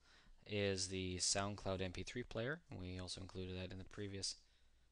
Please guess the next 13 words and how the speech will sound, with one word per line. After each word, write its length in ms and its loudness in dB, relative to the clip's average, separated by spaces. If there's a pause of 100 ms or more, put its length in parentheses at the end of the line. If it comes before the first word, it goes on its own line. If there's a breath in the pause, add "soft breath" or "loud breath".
(580)
WordPress 360 0
theme, 320 2 (680 loud breath)
and 100 -4
we 40 -4
can 140 -8
turn 260 -2
that 160 4
on 200 2
if 140 -6
we 80 -2
wish 520 4 (100)
just 180 -12
by 100 -12